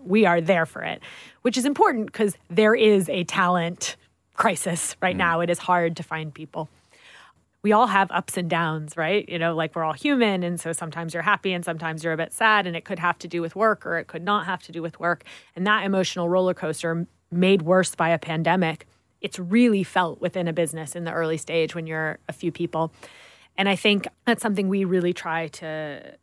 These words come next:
Speaker 1: to take care of. We hired, you know, a person to lead on people and talent really early to make sure that our staff did have someone to talk to that wasn't me and Rebecca, the founders of the business,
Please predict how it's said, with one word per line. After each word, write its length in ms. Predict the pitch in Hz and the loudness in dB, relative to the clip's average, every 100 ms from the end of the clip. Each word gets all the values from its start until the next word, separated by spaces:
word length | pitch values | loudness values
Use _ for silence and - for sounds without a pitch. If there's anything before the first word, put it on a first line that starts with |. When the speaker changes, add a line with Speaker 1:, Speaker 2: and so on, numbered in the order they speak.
| _ | _
Speaker 1:
to 120 | - 165 | -20 -20
take 260 | - 175 | -20 -12
care 260 | - 294 269 | 0 4 6
of. 260 | 247 208 | 4 2
We 120 | 185 156 | -4 -4
hired, 640 | 185 175 165 160 160 160 - | 0 0 0 -2 -2 -4 -4
you 140 | 185 | -2
know, 280 | 165 160 165 180 | 0 0 -2 -4
a 40 | |
person 680 | - 190 - 170 160 165 165 - | -2 -2 -2 -4 -6 -8 -14 -16
to 140 | - | -12
lead 280 | 156 170 160 | -6 -4 -4
on 240 | 156 156 160 | -6 -8 -12
people 360 | - 165 160 | -12 -6 -4
and 120 | 156 | -4
talent 380 | 151 165 165 160 | -4 -4 -2 -2
really 300 | 165 147 165 | -4 -4 -4
early 400 | 262 196 196 170 156 | 0 2 4 2 0
to 120 | 180 | -6
make 180 | 156 - | -8 -8
sure 220 | 165 160 | -4 -4
that 140 | 156 | -4
our 120 | 156 | -8
staff 320 | - - 147 - | -8 -6 -8 -4
did 160 | 180 | -4
have 160 | 180 175 | -2 -4
someone 300 | 165 160 151 | -4 -6 -6
to 100 | 165 | -6
talk 300 | - 170 - | 0 0 0
to 200 | 170 160 - - - | -4 -4 -6 -8 -2
that 160 | 180 | 0
wasn't 400 | 170 190 175 175 - - - | 4 4 2 -4 -8 -10 2
me 200 | 208 208 | 6 6
and 100 | 180 | 6
Rebecca, 440 | 185 180 165 165 170 | 4 4 2 0 0
the 80 | |
founders 460 | - 196 190 185 180 | 2 2 4 2 2
of 80 | 165 | -2
the 80 | 180 | 0
business, 360 | 190 175 175 | 0 0 -4